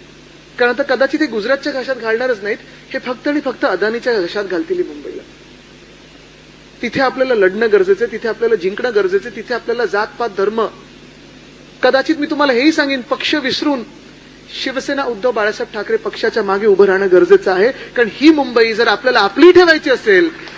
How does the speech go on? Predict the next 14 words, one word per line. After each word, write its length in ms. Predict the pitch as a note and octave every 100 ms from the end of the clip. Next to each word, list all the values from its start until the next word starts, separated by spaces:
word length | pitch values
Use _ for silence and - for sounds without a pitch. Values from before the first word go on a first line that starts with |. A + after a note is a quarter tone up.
| -
या 80 | A#3+
महाराष्ट्राची 580 | A#3 G#3+ C#4 E4 F4 F4
ठेवायची 380 | C#4+ B3+ A#3 A#3
असेल, 420 | - F3+ D#3+ -
तर 40 |
तुम्हाला 360 | A#3 B3 A#3+ C4+
लढणं 380 | G#3+ G3 G#3+ B3
गरजेचं 380 | G3 F#3+ A3 A#3+
आहे 80 | A#3+
आणि 120 | B3+
जिंकणं 360 | F3+ G3 A3+ A#3
तर 60 | A#3+
गरजेचं 420 | G3+ F#3 G3+ G#3
आहेच. 400 | E3+ F#3 F#3+